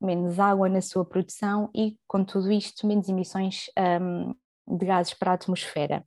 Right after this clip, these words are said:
quando comparados com alimentos de origem vegetal. Agora, acho existem muitas tabelas, eh, e muitos gráficos com, com os vários alimentos, eh, que nos categorizam quais são os que têm maior, hum,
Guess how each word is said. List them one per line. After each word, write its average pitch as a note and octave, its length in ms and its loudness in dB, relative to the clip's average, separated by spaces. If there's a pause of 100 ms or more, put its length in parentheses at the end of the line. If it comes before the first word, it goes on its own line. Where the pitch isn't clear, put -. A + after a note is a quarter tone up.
(340)
quando F#3 200 2
comparados F3+ 360 0
com F#3 120 -4
alimentos F#3 320 -2
de F#3 40 0
origem F3+ 300 2
vegetal. - 480 -6 (340)
Agora, F#3 480 6 (200)
acho - 340 -2 (420)
existem A#3 340 4
muitas B3+ 320 6
tabelas, F3+ 800 2
eh, E3+ 380 6
e G3+ 80 4
muitos G#3+ 300 4
gráficos G3 640 2
com, - 640 0
com A#3 100 6
os A3 100 10
vários G3 340 4
alimentos, G3 840 2
eh, G3 300 2
que - 180 -10 (140)
nos G3+ 160 4
categorizam G3 800 4
quais F#3+ 280 2
são F3+ 160 -2
os F#3 80 -2
que - 80 -16
têm F3+ 160 0
maior, E3+ 400 4
hum, E3 420 0